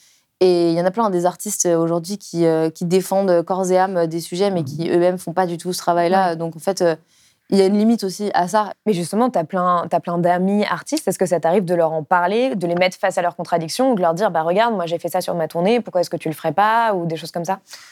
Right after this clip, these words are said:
Speaker 1: Mes amis artistes vraiment très proches, ils sont pas dans un, dans une médiatisation telle que, euh, ils ont l'espace d'en parler et du coup, ils en
Speaker 2: Non,
Speaker 1: parlent.
Speaker 2: c'est pas forcément en parler, mais mettre en ch-,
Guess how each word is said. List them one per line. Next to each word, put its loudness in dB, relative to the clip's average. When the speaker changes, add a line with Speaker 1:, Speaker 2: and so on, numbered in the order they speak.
Speaker 1:
Mes 4
amis 2
artistes -4
vraiment 0
très -2
proches, -2
ils -16
sont -2
pas 2
dans -2
un, 0
dans 0
une -2
médiatisation 0
telle 0
que, -8
euh, 2
ils -4
ont 0
l'espace 0
d'en 0
parler 2
et 2
du -4
coup, 2
ils 0
en 4
Speaker 2:
Non, 0
Speaker 1:
parlent. 2
Speaker 2:
c'est -10
pas 2
forcément -2
en 0
parler, 2
mais 0
mettre 0
en -6
ch-, -14